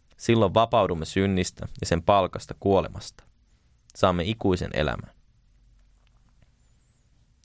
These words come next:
Jeesus ei ole vain seimen lapsi ja hyvä opettaja, vaan ennen muuta minun syntieni sovittaja ja minun kuolemani voittaja.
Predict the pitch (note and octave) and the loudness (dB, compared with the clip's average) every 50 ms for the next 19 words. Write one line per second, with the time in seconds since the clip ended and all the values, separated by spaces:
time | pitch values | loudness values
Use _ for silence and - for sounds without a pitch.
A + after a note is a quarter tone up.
0 | _ _ _ _ _ - A#2+ C3 C#3 C3 A#2 G2 - G#2 F#2+ F#2+ F#2+ F2+ F2 F2+ | _ _ _ _ _ 2 2 4 4 4 0 0 2 2 2 4 4 2 4 4
1 | G#2+ A2+ A2+ G2 F2+ - G#2 G#2 G2 F2 E2 D#2+ D#2+ E2+ F2 - - - - F2+ | 2 2 2 0 -2 0 2 2 2 2 2 2 2 2 2 0 -4 -12 -10 -10
2 | F#2+ - - E2 F2 G#2+ A2 G#2 F#2 E2+ F2 F2 - E2+ - - - - - - | -10 -4 -2 0 2 2 2 4 4 4 2 2 0 -6 -10 -10 -12 -12 -10 -10
3 | - - _ _ _ _ - - - - - F2 F2+ G#2 A#2 A#2 A2 G2 F#2+ G2+ | -10 -12 _ _ _ _ -20 -20 -10 -2 0 2 4 4 4 4 2 2 2 2
4 | G#2 F#2+ - - F2 F2+ F2+ F2+ F2 - - - A#2 A2+ A2 - F#2+ F2 D#2+ D#2+ | 0 0 0 0 0 0 0 0 -2 -4 -2 -2 0 0 0 2 0 0 0 0
5 | - - - G2 F#2+ F2+ E2 - - - - - - - - - _ _ _ - | -2 0 0 0 0 0 -4 -6 -10 -10 -8 -8 -8 -8 -12 -18 _ _ _ -6
6 | - F2 G2+ A2 A2 G2 F#2 - - G2+ G2+ F#2+ E2+ D#2 D2 D2+ D2 - - - | -2 0 0 2 2 0 -2 0 0 2 2 4 2 0 -2 -6 -8 -8 -4 -2
7 | E2 D#2+ - - - - - - - | -2 -2 -2 -6 -10 -12 -12 -12 -12